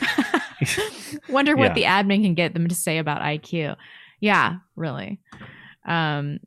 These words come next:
Speaker 1: mostly peaceful gun owner. "Matt and I once went horseback riding on the southern border. Everything was lovely until the fake news media started kink shaming us for misusing the reins."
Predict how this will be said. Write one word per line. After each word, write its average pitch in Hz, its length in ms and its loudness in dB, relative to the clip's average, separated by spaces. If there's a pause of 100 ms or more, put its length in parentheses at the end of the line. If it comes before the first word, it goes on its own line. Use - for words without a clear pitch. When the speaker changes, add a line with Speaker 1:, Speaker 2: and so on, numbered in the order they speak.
(100)
Speaker 1:
mostly 190 280 2
peaceful 180 280 0
gun 170 160 0
owner. 170 160 2
"Matt 185 180 2
and 254 80 -2
I 254 100 4
once 220 320 2
went 202 200 2
horseback 208 480 0
riding 170 280 2
on 156 100 2
the 151 60 0
southern 175 360 0
border. 160 260 0
Everything 180 260 0
was 147 160 -2
lovely 170 300 0
until 156 180 0
the 147 60 -6
fake 175 320 -2
news 175 240 2
media 160 300 2
started 156 420 -2
kink 240 320 0
shaming 175 460 2
us 160 180 0
for 151 140 -4
misusing 175 960 0
the 143 120 -2
reins." 135 840 -4